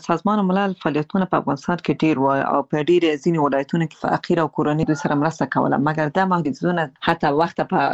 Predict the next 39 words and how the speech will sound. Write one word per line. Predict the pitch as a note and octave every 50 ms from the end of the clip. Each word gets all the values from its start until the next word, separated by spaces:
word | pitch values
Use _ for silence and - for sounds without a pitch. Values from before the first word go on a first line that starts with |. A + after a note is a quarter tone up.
| C3+ - - - D3 C3+
د | C#3+
افغان | C3 C3 D3 E3+ E3+ E3
ښځو | - F#3+ E3+ D#3+ C#3+
میرمنو | C#3+ C#3+ D3+ E3+ F3+ F3 D#3
باندې | D3 C#3+ C#3 C3+ C#3+
وو، | F3 F#3 F3 - - - - - D#3
مګر | C3 D3+ C#3+ D3 E3
اوس | G3+ G#3+ - - G3
حتی | G3 - F#3+ D#3+ E3+
د، | D#3 - - - D3+
اه، | C#3+ C#3+ C#3+ C#3+ C#3 C#3+ - F#3
غیر | G3 F#3 F3 - D#3
دولتي | C#3+ C#3 C3+ - G3 F#3+ -
سازمانو-، | D#3+ C#3 C3+ C#3+ C#3 D#3 F3 F#3 E3+ E3+ D#3+ D#3+ D3+ - -
سازمانونو | D#3 C3+ D#3 D#3+ D3+ E3+ G3 G#3 G3 F#3+
باندې | F#3+ F#3+ F#3+ F3+ E3+ -
دا | E3 D3+ D3 D3
محدودیتونه | D3 D3 C#3+ C#3 C3+ C3+ C#3+ - - F3+ F#3 F#3 E3+ F3
راغلي | E3 - F#3 F3+ - - F#3 F3+
دي | F3+
چې | - B3+ C4+ - - - - - C3 C3
بیخي | D3 C#3 - - F#3 F3+ F3+ E3+ D#3+ D#3
د | C#3 C#3
دوی | D#3+ E3 - E3+
کارمندان | C#3+ C3+ C#3 C3+ C3+ C#3 C#3 E3 E3+ E3 -
چې | - - - _ - D#3 D3
که | - D#3 - -
ښځینه | D3 C3 C#3+ D3 E3 F3+ E3+
دي، | F3+ E3 D3
هغوی | D3 E3+ E3+ E3+
هم | D#3+ E3
بند | D#3 D3+
کړي | - E3 D#3+ D#3 D#3+
ده | D3+ -
په | - - D3
کور | C#3+ C#3+ -
کې، | C#3 - - - - - -
چې | - D#3 D3 C3+
دوی | D#3 D3+ E3 F3 F3